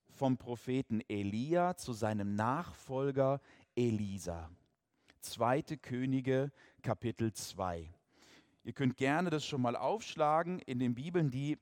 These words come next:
ähm, dort auf den Plätzen auch ausliegen. Seite zweihundertsechsundachtzig, dann findet man's schneller.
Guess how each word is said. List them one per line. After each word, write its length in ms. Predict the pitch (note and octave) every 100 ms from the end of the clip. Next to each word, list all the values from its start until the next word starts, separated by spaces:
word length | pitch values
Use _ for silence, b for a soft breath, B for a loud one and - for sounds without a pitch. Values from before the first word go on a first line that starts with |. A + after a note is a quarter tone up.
| _ -
ähm, 320 | A#2 A#2 A#2+ A2
dort 240 | A#2 C#3
auf 160 | B2 -
den 120 | A#2
Plätzen 440 | - B2+ - B2
auch 340 | D#2+ G2 - - B B -
ausliegen. 560 | A#2+ D#3 - C#3 D3 D3 B -
Seite 280 | D3+ F3+
zweihundertsechsundachtzig, 1200 | C#3 - C3+ D#3 B2 A2+ - - - E2+ - - E2+
dann 140 | F2
findet 260 | - A2+ E2
man's 180 | D2+ D#2+
schneller. 340 | D2 C#2 D2